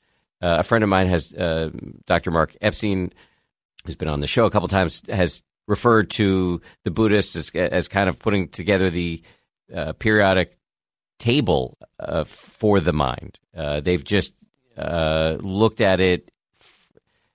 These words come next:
from every angle and come up with all these fascinating lists and, uh, in a very sort of O C D fashion. And it's, it's just, it's, I find it inexhaustibly interesting. But again, I don't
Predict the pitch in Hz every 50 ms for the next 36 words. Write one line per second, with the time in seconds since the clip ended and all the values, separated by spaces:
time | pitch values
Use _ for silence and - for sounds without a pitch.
0 | _ _ _ _ _ _ _ _ _ _ - _ _ _ - - - _ _ -
1 | 95 87 87 85 - 117 113 95 104 110 104 95 95 101 98 87 95 98 95 95
2 | 92 87 85 78 76 76 71 65 - - 120 110 104 87 92 95 92 90 90 87
3 | 87 87 78 - - - 92 - - - 98 95 95 92 87 87 87 87 82 95
4 | 113 117 110 104 - - - - - - - - - - - - _ _ _ -
5 | 82 80 80 82 82 80 80 80 80 78 71 - - - - 87 80 78 76 78
6 | 76 78 82 78 78 64 87 92 90 87 82 73 90 82 80 82 71 71 80 -
7 | - 87 76 80 78 76 71 - 110 107 101 98 - 107 90 87 85 85 - -
8 | - - - - _ - 85 82 80 80 78 76 71 78 76 71 67 - - -
9 | - _ - 117 117 - - - - - - 117 95 - - 117 110 - - -
10 | 107 101 - - 110 - - - - 113 98 - - - 98 110 113 - - 107
11 | 110 110 98 107 101 - 117 113 110 110 101 92 107 101 98 98 - - 90 101
12 | 104 104 107 107 113 123 - - 175 - - - - _ _ _ _ _ _ _
13 | _ _ _ _ _ - 117 110 110 90 107 147 156 117 90 76 85 92 85 -
14 | - 113 113 117 120 117 113 101 87 - - -